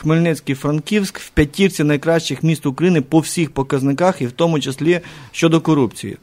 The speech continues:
Для нас дуже важлива репутація в цих містах, тому що це реальна наша здатність показати, що і в Україні можна змінювати країну, маючи маленьку владу. Е, тому, е, я би з вами поспілкувався, бо для нас це принципово, щоб будь-які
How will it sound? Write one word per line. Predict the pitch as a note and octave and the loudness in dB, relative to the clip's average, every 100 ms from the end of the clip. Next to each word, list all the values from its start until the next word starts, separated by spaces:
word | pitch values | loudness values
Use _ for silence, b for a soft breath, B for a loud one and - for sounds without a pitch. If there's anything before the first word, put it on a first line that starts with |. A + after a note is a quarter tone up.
| - | -6
Для | A#2 D3 | -2 2
нас | G#3 G3 | 4 4
дуже | A3+ A3 | 2 4
важлива | A3+ G3 F3 | 6 8 8
репутація | D3 C#3 C#3 C#3 D3 | 6 2 0 0 0
в | |
цих | C3 C3+ | -4 -2
містах, | D3 C#3+ F#3 G3+ - B B B - | 0 0 -2 -2 -4 B B B 0
тому | D#3 | 2
що | E3+ D#3+ | 4 2
це | F3+ F3+ | 4 6
реальна | C#3+ D#3+ E3+ D#3 | 6 6 4 2
наша | D3 C#3+ C3+ | 0 0 -2
здатність | C#3+ F#3+ G3+ - | -2 2 2 2
показати, | D3 D3+ D#3+ E3 | -2 0 0 -2
що | E3 F#3 | 0 2
і | G3+ | 2
в | F#3+ | 2
Україні | G#3 G#3+ G#3+ F#3+ C#3+ | 2 4 4 4 2
можна | C3 E3 G3+ F3+ | 2 2 2 0
змінювати | C3 F3 F3 D#3+ C#3+ | -2 0 0 0 -2
країну, | C3+ C#3+ F3+ G#3 F#3+ B B | -4 -2 0 0 -2 B B
маючи | C#3 F#3 G3+ F#3+ E3 | -2 4 4 4 4
маленьку | E3+ F3+ F3 | 4 4 2
владу. | D#3+ C3 G2+ - B B B B - | 0 0 0 -6 B B B B -6
Е, | C3+ | -2
тому, | E3 F3+ A#3 A3 D#3+ D3 | 4 6 8 6 6 4
е, | C#3 | 4
я | F3+ | 4
би | F3 F3 | 4 4
з | |
вами | E3+ F3+ | 4 4
поспілкувався, | E3+ F3 F3+ E3+ F#3+ A#3+ B3 F3+ | 2 0 -2 0 -2 -2 0 -2
бо | D3 D#3 E3 D#3+ B B - | 2 6 6 4 B B -2
для | C3 | 2
нас | F3 F#3+ | 4 4
це | F#3 | 2
принципово, | D#3+ - F3 E3 E3+ E3+ C#3 B2 | 0 2 0 0 2 4 4 2
щоб | - C3+ B2+ | 0 -2 0
будь-які | C3 D3+ A3 G#3+ - F#3 | 0 0 2 0 0 0